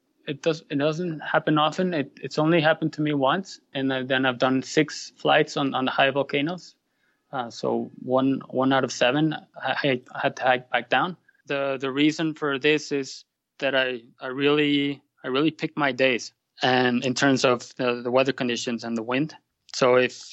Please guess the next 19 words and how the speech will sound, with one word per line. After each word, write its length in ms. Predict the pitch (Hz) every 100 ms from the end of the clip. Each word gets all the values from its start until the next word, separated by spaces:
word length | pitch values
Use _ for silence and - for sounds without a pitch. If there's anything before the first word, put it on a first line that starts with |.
| - _
the 120 | - 120
day 160 | 131
before 440 | 135 - 135 135 131
the 120 | 127
conditions 480 | - 127 127 131 117
don't 220 | 127 123
look 280 | 123 - - - -
good, 280 | 143 156 - _ _ _ _ -
I, 120 | 127
I 60 | -
just 220 | 131 120
won't 200 | 127 120
go, 280 | 113 117 110 _ _ _ _ _ _ -
and 240 | 120 120
I 140 | 123 117
save 260 | - 113
myself 360 | 127 113 120 117
the 60 |
trouble. 440 | - 135 127 147